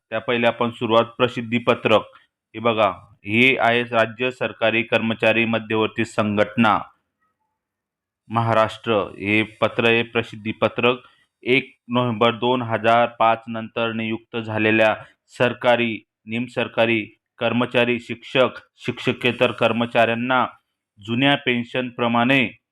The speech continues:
राष्ट्रीय सुधारित पेन्शन योजना लागू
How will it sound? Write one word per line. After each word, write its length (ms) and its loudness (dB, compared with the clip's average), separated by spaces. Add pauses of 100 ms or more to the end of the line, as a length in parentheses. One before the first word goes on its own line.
(420)
राष्ट्रीय 760 -4
सुधारित 680 -2 (240)
पेन्शन 520 0
योजना 560 2
लागू 600 -2